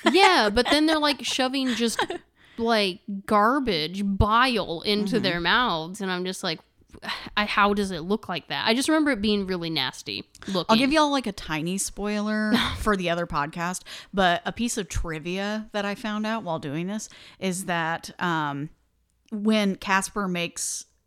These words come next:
Speaker 1: Kat her breakfast, her pancakes, and her orange juice and stuff, those
Speaker 2: Mm-hmm.
Speaker 1: pancakes are C G I.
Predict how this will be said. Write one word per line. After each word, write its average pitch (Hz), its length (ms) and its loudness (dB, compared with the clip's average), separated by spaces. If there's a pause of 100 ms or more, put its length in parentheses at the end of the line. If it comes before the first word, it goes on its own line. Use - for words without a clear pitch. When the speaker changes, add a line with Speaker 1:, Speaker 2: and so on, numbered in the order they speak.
Speaker 1:
Kat 175 520 -4
her 165 220 -6
breakfast, 170 540 -2
her 151 100 -6
pancakes, 175 480 -4
and 156 80 -6
her 156 80 -4
orange 139 300 -8
juice 185 160 -10
and 151 80 -10
stuff, 220 180 -6 (260)
those 202 160 4
Speaker 2:
Mm-hmm. 196 80 2
Speaker 1:
pancakes 220 460 0
are 190 80 -4
C 180 220 -6
G 165 200 -6
I. 139 280 -6